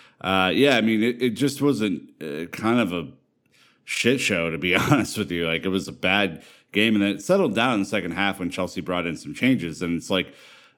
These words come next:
you know, I, I, I think that Ruben played pretty well, um, in midfield, helped settle some things in the second half. I think that Ross played pretty well advancing the ball. I know you guys don't, but I,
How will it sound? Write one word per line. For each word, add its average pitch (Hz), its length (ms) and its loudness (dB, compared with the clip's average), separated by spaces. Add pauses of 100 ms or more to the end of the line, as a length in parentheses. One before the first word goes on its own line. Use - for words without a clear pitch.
(100)
you 110 100 0
know, 95 80 4
I, 98 280 0
I, 101 220 -4
I 107 140 0
think 107 180 0
that 98 120 0
Ruben 95 520 0
played 92 320 -2
pretty 92 220 -2
well, 87 680 0
um, 85 340 -4
in 87 200 0
midfield, 90 580 -2
helped - 460 -6
settle 90 280 0
some 92 180 2
things 90 260 0
in 92 60 0
the 90 60 0
second 110 340 0
half. 80 320 -2
I 82 60 -2
think 95 200 0
that 87 100 -2
Ross 90 400 0 (240)
played 87 320 -4
pretty 95 220 2
well 104 240 4
advancing 104 420 0
the 101 80 -2
ball. 101 320 2
I 82 80 -2
know 85 100 -4
you 87 160 0
guys 87 280 -2
don't, 98 240 0
but 76 120 -6
I, 87 220 -2